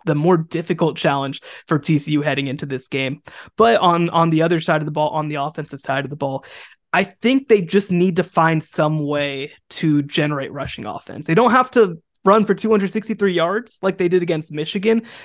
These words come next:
but they have to keep the Georgia defense honest. If it's going to be played, uh, you know, completely outside of the hashes, I don't think that's a winning football game for T C U. I don't think Max Duggan is built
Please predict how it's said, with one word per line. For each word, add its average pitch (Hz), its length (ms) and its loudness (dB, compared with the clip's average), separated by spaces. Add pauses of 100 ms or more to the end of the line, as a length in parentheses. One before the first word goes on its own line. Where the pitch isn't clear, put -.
(120)
but 185 160 2
they 214 140 8
have 214 440 0
to - 80 -6
keep 202 260 -8
the 180 80 -4
Georgia 165 320 2
defense 151 460 -4
honest. 127 380 -8
If 156 100 -6
it's 202 140 2
going 254 180 6
to 247 60 4
be 202 160 2
played, 175 480 2 (260)
uh, 156 260 2
you 175 120 2
know, 160 160 0
completely 208 480 -2
outside 185 360 2
of 175 60 -6
the 160 60 -4
hashes, 170 420 -2
I 180 80 0
don't 202 120 -4
think 214 140 -2
that's 190 140 -2
a 185 60 -4
winning 170 280 -4
football 156 360 -8
game 147 200 -4
for 143 140 -8
T 147 220 -2
C 139 160 -10
U. 120 200 -6
I 127 60 -10
don't 156 160 -4
think 190 160 2
Max 180 240 0
Duggan 170 280 2
is 151 120 -2
built 151 340 -4